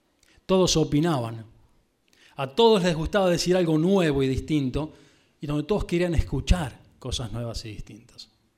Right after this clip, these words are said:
Atenas era una ciudad sumamente idolátrica, como lo eran casi todas las ciudades en el Imperio Romano, donde el paganismo era absolutamente aceptado. Ustedes recuerden que el Imperio Romano no le interesaba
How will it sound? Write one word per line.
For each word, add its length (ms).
Atenas 460
era 420
una 220
ciudad 400
sumamente 520
idolátrica, 640
como 180
lo 100
eran 180
casi 240
todas 360
las 100
ciudades 380
en 100
el 80
Imperio 340
Romano, 460
donde 200
el 80
paganismo 580
era 360
absolutamente 720
aceptado. 800
Ustedes 200
recuerden 340
que 60
el 60
Imperio 280
Romano 300
no 240
le 80
interesaba 880